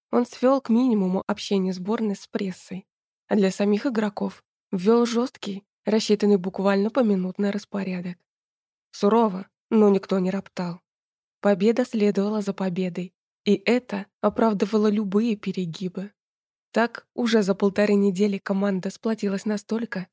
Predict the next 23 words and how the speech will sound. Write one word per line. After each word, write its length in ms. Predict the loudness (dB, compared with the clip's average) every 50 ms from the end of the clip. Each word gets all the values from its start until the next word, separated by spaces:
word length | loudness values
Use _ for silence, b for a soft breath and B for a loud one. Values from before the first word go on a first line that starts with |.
| _ _ _ _ _ _
что 200 | -6 -2 0 2
даже 240 | 4 4 4 2
Таранов, 560 | 2 2 2 2 2 0 0 -2 -4 -6 -12 _ -4
влившийся 600 | -2 0 0 0 -2 -2 -4 -6 -6 -6 -6 -6
в 40 | -4
ее 260 | -2 -2 -2 -2 -4
состав 540 | -6 -8 -10 -10 -8 -8 -8 -8 -8 -10 _ _ _ _ _ _ _ _ _
относительно 600 | _ 0 2 2 0 0 -2 -10 -4 0 0 0 2
недавно, 600 | 0 0 -2 -2 -2 -2 -2 -4 -4 -6 -6 -10 _ _ _ _ _ _ _
чувствовал 480 | -2 0 0 0 0 2 2 2 2 2
партнеров 640 | 2 0 -2 0 0 0 0 0 -2 -4 -8 _ _ _ _
не 160 | 4 6 6
хуже 360 | 4 2 -2 -4 -2 -2 -2 -4
остальных. 680 | -6 -6 _ -2 -2 0 -2 -2 -4 -6 -8 -10 _ _ _ _ _ _ _ _ _ _ _ _ _ _ _ _ _ _
Мясорубка 580 | 4 4 4 4 4 2 2 2 2 _ 0
предварительного 800 | 0 0 -2 2 2 4 4 4 2 2 2 4 4 4 2 0
этапа 380 | -2 0 -2 -2 0 -2 -2
для 160 | 0 2 2 4
него 340 | 4 2 2 2 0 -2 0 _
и 80 | -2 -2
для 180 | 0 0 -2
других 400 | 0 -2 -4 -2 -2 -6 -4 -4
игроков 560 | -4 -4 -4 -4 -4 -4 -6 -8 -8 -8 _